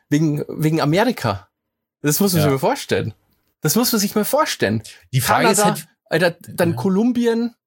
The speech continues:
Speaker 2: Hab ich auch gehört, ja.
Speaker 1: Hat's auch auf Twitter ist das ausgetragen worden, Alter. Dieser
Speaker 2: Ja,
Speaker 1: Streit.
Speaker 2: da gibt's doch irgendwie,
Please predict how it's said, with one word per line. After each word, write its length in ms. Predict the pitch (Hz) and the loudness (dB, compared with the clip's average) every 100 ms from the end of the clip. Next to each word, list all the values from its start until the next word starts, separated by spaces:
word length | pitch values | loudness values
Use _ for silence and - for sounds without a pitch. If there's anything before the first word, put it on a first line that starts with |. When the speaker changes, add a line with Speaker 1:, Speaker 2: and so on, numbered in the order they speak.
| _ | _
Speaker 2:
Hab 140 | - 110 | -10 -4
ich 100 | 117 | -2
auch 160 | 113 | -2
gehört, 240 | - 104 98 | -2 -2 0
ja. 80 | 143 | 0
Speaker 1:
Hat's 180 | 165 - | 0 0
auch 200 | 202 170 | 0 0
auf 160 | 170 | -2
Twitter 400 | - - - 170 | -4 -4 0 0
ist 180 | 135 - | 0 -2
das 80 | 131 | 0
ausgetragen 680 | 131 117 120 - 101 107 | 0 0 -2 -2 -2 -2
worden, 260 | 101 110 - | -4 -4 -4
Alter. 320 | - - 101 - _ _ - | -6 -6 -8 -12 _ _ -2
Dieser 160 | 117 | 0
Speaker 2:
Ja, 120 | 120 131 | 2 4
Speaker 1:
Streit. 140 | 131 | 4
Speaker 2:
da 20 | |
gibt's 200 | 131 147 | 0 -2
doch 100 | 147 | -2
irgendwie, 480 | 143 135 127 131 - | -2 -2 -4 -4 -8